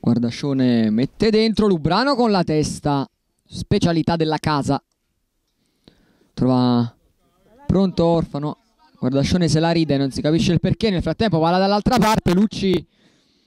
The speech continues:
Tommaso vola ma non, non trova il guizzo. Ora Bonanno, attenzione a Bonanno perché ha dei grandi spunti, adesso però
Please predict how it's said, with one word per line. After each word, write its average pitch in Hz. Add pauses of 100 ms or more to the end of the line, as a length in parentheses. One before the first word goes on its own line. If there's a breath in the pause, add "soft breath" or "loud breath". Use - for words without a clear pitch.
(760 soft breath)
Tommaso 196
vola 190
ma 156
non, 156
non 143
trova 180
il 160
guizzo. 196 (920)
Ora 139
Bonanno, 143
attenzione 139
a 156
Bonanno 151
perché 143
ha -
dei 143
grandi 170
spunti, 147
adesso 151
però 143